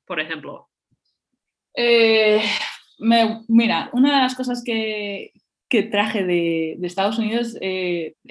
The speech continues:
Speaker 2: como hábito, que no había comido nunca hasta que llegué allí, es el, el oatmeal, el, el porridge de, de avena. Me encanta, me flipa, me flipa ponerle fruta. Eh,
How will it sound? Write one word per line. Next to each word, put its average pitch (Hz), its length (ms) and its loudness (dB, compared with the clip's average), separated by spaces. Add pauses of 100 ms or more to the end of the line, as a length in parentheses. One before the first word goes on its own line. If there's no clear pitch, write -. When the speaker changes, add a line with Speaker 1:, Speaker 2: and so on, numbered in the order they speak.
Speaker 2:
como 180 240 -2
hábito, 226 320 2
que 226 80 -6
no 165 180 -4
había 214 220 0
comido 190 260 -8
nunca 220 440 0
hasta - 360 -12
que 165 120 -6
llegué 170 180 -4
allí, 214 320 -2
es 196 180 -6
el, 170 380 -2
el 170 300 -2
oatmeal, 196 480 -2
el, 165 400 -8 (100)
el 180 140 -6
porridge 196 480 -4
de, 185 640 -2
de 185 80 -2
avena. 196 340 0
Me 190 60 -8
encanta, 170 460 -8
me 165 100 -18
flipa, 156 520 -6
me 160 140 -20
flipa 165 340 -4
ponerle 165 480 -4
fruta. 180 680 0 (480)
Eh, 185 280 -6